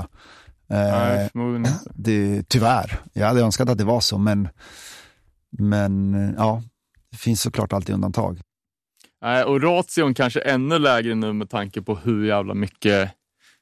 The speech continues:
Speaker 2: mycket det finns.
Speaker 1: Ja, jag tror det. Ja.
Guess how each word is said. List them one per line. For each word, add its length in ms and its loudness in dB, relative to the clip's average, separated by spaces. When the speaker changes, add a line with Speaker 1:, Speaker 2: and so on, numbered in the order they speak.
Speaker 2:
mycket 280 -2
det 60 0
finns. 500 -2
Speaker 1:
Ja, 260 0
jag 240 0
tror 220 0
det. 80 0
Ja. 380 -2